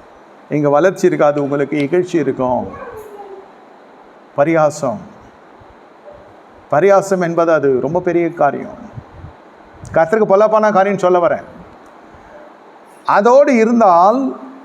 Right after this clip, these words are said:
பிள்ளை வளர்ச்சியிலே கரைப்பற்றும். பரியாசக்காரோடு நீங்கள் அமருகிறீர்கள் என்றால் உங்க தேவனுடைய ஐக்கியம், உங்க தேவ பக்தி கரைப்பற்றும். அது மட்டும் இல்ல,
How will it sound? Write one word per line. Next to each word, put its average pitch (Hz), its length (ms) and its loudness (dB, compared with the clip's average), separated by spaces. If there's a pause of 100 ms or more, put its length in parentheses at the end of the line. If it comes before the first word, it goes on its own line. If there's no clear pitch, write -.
(800)
பிள்ளை 214 280 2
வளர்ச்சியிலே 190 500 2 (1200)
கரைப்பற்றும். 156 580 -4 (1500)
பரியாசக்காரோடு 240 1000 2
நீங்கள் 196 320 2
அமருகிறீர்கள் 208 680 2
என்றால் 160 440 2 (380)
உங்க 147 140 -2 (100)
தேவனுடைய 202 500 2 (180)
ஐக்கியம், 170 500 0 (540)
உங்க 147 120 0 (100)
தேவ 196 140 4 (120)
பக்தி 196 220 2
கரைப்பற்றும். 160 600 -2 (1800)
அது 214 140 4
மட்டும் 262 360 2
இல்ல, 190 160 6